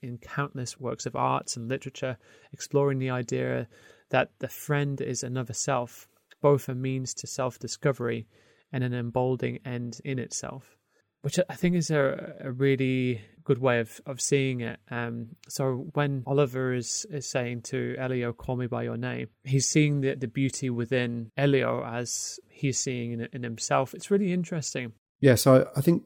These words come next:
Speaker 2: this idea of friendship, and you mentioned Aristotle there about his, uh, this idea of, um, so, you know,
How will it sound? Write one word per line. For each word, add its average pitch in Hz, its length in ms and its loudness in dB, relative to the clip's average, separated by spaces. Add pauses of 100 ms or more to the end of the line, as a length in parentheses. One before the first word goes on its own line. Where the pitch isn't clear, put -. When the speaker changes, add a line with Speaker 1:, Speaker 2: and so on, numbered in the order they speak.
(160)
Speaker 2:
this 135 220 4
idea 123 340 6
of 104 300 2 (420)
friendship, - 540 2
and 117 320 4
you 120 80 2
mentioned 110 360 2
Aristotle 110 460 4
there 104 140 6
about 101 240 0
his, 107 320 2
uh, 120 100 0
this 120 200 -2
idea 104 320 2
of, 95 200 -4
um, 107 400 0
so, 110 240 0 (140)
you 202 160 0
know, 101 160 2